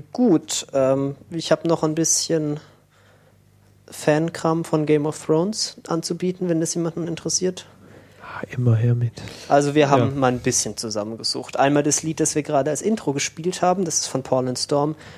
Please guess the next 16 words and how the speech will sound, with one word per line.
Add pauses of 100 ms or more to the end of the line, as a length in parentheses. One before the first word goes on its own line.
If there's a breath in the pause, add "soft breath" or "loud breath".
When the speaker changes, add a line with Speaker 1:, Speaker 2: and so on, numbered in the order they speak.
(140 loud breath)
Speaker 1:
über
George
R
R
Martin,
dass
er
gefälligst
mal
schneller
schreiben
soll,
das
ist
ganz
nett.